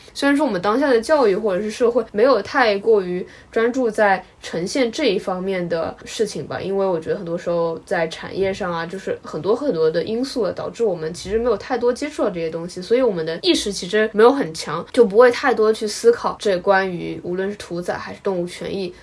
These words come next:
这方面的事情。那因为我们没有接触到这些事情，是否就代表我们就可以这样心安理得的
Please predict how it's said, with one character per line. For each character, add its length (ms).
这 100
方 160
面 140
的 60
事 160
情。 200
那 100
因 140
为 60
我 160
们 180
没 200
有 240
接 200
触 160
到 120
这 100
些 240
事 220
情， 240
是 200
否 140
就 100
代 160
表 140
我 160
们 220
就 140
可 260
以 120
这 120
样 100
心 180
安 140
理 100
得 200
的 120